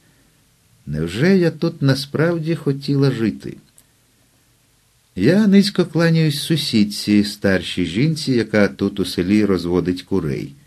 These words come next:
Вона зупиняє мене біля воріт і питає, чи не треба мені яєць. Звісно, треба. Видно, я їй сподобалась, бо досі вона мені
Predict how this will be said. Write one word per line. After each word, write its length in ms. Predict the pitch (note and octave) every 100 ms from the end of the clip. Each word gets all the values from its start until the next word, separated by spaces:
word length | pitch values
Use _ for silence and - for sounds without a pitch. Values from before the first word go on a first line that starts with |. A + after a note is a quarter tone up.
| _ _ _ _ _ _ -
Вона 300 | G2 G#2 F#2+
зупиняє 560 | F#2 F#2+ F#2+ F#2 F2
мене 280 | F2 F2 F2
біля 280 | D#2 E2+ F2
воріт 380 | E2+ A#2 D#3+ -
і 40 |
питає, 540 | - F2+ A2 A2 G#2 F2+
чи 260 | - G2
не 100 | F#2
треба 380 | F#2 G2 F#2+ F#2
мені 320 | F#2+ F#2+ F#2+
яєць. 680 | F2+ A2 G2+ - - - - _ _ -
Звісно, 520 | - - C3+ - - -
треба. 400 | A#2+ C3 C#2 - - _ _ _ _ _ -
Видно, 360 | E2+ G2+ G#2 F#2+
я 200 | G2 G2+
їй 220 | G2 F#2
сподобалась, 800 | - - G#2+ D3+ D3 A2 F#2 F2+
бо 320 | E2+ F2+ F2
досі 420 | D#2 C3 D#3 -
вона 280 | E2+ F2 F2
мені 380 | F2 F#2 G#2